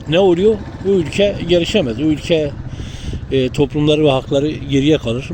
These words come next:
Bunlar sosyal olarak mükemmel yaşıyor, yaşamıyorlar ama güzel yaşıyorlar. Türkiye'den çok ileride. Ne yazık Türkiye o açıdan Orta Doğu ülkeleri geride. Sözde Müslümanız ha, elhamdülillah.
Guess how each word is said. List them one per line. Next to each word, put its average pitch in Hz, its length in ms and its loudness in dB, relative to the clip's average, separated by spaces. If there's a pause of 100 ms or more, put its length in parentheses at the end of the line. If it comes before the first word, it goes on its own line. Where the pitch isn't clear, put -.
Bunlar 185 400 0 (500)
sosyal 185 420 0
olarak 135 360 2 (580)
mükemmel 180 440 0
yaşıyor, 151 400 2 (120)
yaşamıyorlar 147 580 2
ama 190 180 2
güzel 139 300 2
yaşıyorlar. - 600 -8 (840)
Türkiye'den 131 540 0
çok 131 260 -6
ileride. 98 420 -4 (1080)
Ne 165 60 -6
yazık 143 360 -2
Türkiye 143 420 0 (300)
o 139 140 2
açıdan 139 380 0 (320)
Orta 135 280 2
Doğu 135 80 2
ülkeleri 131 680 0 (200)
geride. 131 440 2 (960)
Sözde 151 420 0
Müslümanız 156 580 2
ha, 139 120 2
elhamdülillah. 127 640 -4